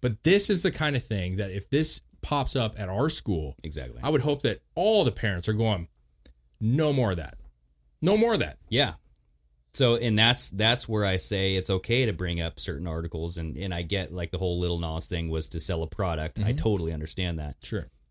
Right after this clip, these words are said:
Speaker 2: But it leads into other discussions of things that shouldn't be happening in the culture, like this Aztec god thing that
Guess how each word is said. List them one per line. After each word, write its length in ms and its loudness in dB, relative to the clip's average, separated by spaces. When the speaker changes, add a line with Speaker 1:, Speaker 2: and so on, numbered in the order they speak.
Speaker 2:
But 160 4
it 100 2
leads 360 2
into 300 -2
other 280 -2
discussions 640 -4
of 360 -4
things 280 -2
that 160 -6
shouldn't 360 -2
be 100 -2
happening 340 -4
in 60 -6
the 80 -6
culture, 380 -8
like 240 -6
this 200 -4
Aztec 520 -4
god 360 2
thing 280 -4
that 180 -6